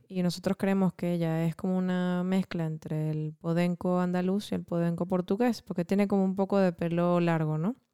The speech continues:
Pero bueno, la historia detrás de, de los podencos es más o menos la misma que los galgos. Los usan como herramientas,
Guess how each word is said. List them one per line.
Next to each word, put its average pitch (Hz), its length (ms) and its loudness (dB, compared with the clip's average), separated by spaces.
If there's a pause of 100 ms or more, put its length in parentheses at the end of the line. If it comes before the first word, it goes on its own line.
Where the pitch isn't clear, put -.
(680)
Pero 185 140 2
bueno, 196 180 6
la 180 80 4
historia 202 320 2
detrás 220 300 2
de, 220 180 2
de 208 100 2
los 196 120 2
podencos 196 840 0
es 185 360 0
más 180 160 0
o 190 40 2
menos 180 180 2
la 175 80 0
misma 165 240 0
que 170 100 -6
los 160 160 -2
galgos. 151 500 -8 (960)
Los 180 160 -2
usan 202 300 2
como 190 180 0
herramientas, 165 720 -4